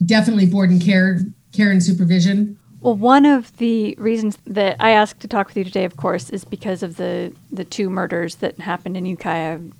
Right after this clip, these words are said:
Speaker 2: where both the suspects and both the victims were suffering from mental illness and homelessness or, or both. And I'm wondering if you feel that this facility would be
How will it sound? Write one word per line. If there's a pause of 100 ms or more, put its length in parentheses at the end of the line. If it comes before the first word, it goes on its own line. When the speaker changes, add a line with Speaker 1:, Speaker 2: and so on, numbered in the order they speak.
Speaker 2:
where (300)
both
the
suspects
and
both
the
victims
were (540)
suffering
from
mental
illness
and
homelessness
or,
or
both. (840)
And
I'm
wondering
if
you (320)
feel
that
this
facility
would
be